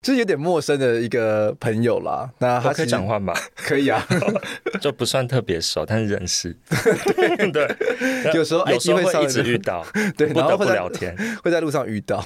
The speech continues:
Speaker 1: 对。然后他其实是我们之前的一位来宾，叫做，就 Jacqueline，他的同班同学。那从那时候他们在淡江读书的时候，其实我就有听闻这个名号。
Speaker 2: 哦，真的哦？
Speaker 1: 对，他就一直提到你。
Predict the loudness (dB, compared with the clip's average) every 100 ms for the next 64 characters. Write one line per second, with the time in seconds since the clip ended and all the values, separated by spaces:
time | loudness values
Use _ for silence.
0 | -6 -4 -4 -6 -14 -14 -6 -2 0 0
1 | -2 -2 0 0 0 2 4 4 4 2
2 | 0 0 0 0 0 0 2 2 2 -2
3 | 0 2 2 2 2 2 0 -2 -4 -2
4 | 0 -2 0 -2 0 0 2 2 2 -2
5 | -2 -2 -2 -2 -2 -2 -4 -6 -12 _
6 | -20 -20 -12 -2 -2 0 0 2 0 -2
7 | -4 -6 _ _ _ -16 -4 -2 0 0
8 | 0 2 0 0 0 0 -2 0 -2 0
9 | -2 0 2 2 2 -2 -2 0 2 4
10 | 2 2 0 -2 2 2 2 0 2 2
11 | 0 -2 -4 -6 -10 -6 -4 -2 0 0
12 | 0 2 0 2 -2 -6 -4 -2 0 0
13 | -2 0 0 0 -2 -6 -10